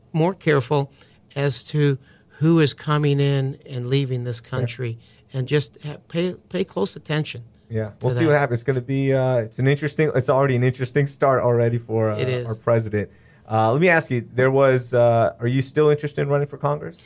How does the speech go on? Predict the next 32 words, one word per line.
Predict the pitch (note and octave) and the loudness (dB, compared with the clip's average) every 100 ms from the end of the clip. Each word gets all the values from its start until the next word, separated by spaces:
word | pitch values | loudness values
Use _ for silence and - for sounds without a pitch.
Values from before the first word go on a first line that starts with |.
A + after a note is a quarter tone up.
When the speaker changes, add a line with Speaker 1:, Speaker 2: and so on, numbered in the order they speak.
| - _ C3+ | -20 _ 0
Speaker 1:
I | F3 | 2
have | F3 | 2
formed | - D#3+ F#3 | 2 2 4
the | F3 | 2
exploratory | - - D#3 C#3+ D3 C#3+ | 0 0 2 2 0 -2
Speaker 2:
Yeah. | B2+ | 0
Speaker 1:
committee. | A2+ A#2+ C3+ D#3+ - | 0 0 0 -4 -6
Uh, | C3 B2+ C3 | -6 -6 -2
Speaker 2:
Early | C3 C#3 C#3 | 0 2 4
in | |
Speaker 1:
I | D3 | 4
Speaker 2:
the | |
Speaker 1:
will | E3 | 4
Speaker 2:
year. | D#3+ | 4
Speaker 1:
make | D#3+ F#3 | 2 0
a, | |
Speaker 2:
Yeah. | C#3 A2+ D3+ | -2 -2 2
Speaker 1:
I | |
will | D#3 | 2
make | D3 D3 E3 | 2 2 -2
a | |
decision, | C#3+ - C#3+ C3+ D3 D3 | -4 -2 -2 0 -6 -6
uh, | B2+ B2+ A#2 - _ - | -10 -10 -12 -18 _ -10
around | C#3 C#3 C#3+ | -4 0 0
the | C3 | -2
first | - D3 - | -2 -2 -4
or | |
second | C#3+ C#3+ C3+ D3 | -6 -6 -4 -6
week | C#3 C3 | -6 -6
of | C#3 | -8
December, | B2+ - B2+ C#3+ | -10 -10 -10 -8
but | D#3+ | -10